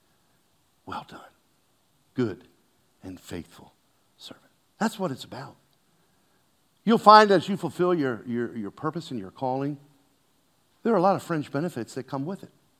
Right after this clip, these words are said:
You know, have you ever seen where God has not been faithful in Scripture during the most trying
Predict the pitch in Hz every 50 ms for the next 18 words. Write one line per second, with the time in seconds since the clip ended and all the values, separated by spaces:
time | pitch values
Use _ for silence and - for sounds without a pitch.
0 | _ _ _ _ _ _ _ _ _ _ _ _ _ _ _ _ _ _ _ _
1 | _ _ _ _ - 139 180 175 175 185 160 - - - - - - - - -
2 | - - - - - - 127 131 135 156 180 202 202 185 202 185 - - 185 180
3 | 170 147 135 120 113 123 120 123 135 147 165 170 151 - - _ _ _ _ _
4 | _ _ _ _ _ _ - 123 - - 135 127 143 139 151 143 127 - - 110
5 | 107 120 117 - 151 127 101 - - - 127 120 - - 143 147 139 - _ _
6 | _ _ _ _ _ _ _ _ _ _ _ _ _ _ _ _ _ _ _ _
7 | - 143 143 135 135 123 123 113 - - - - 135 127 131 135 143 156 170 170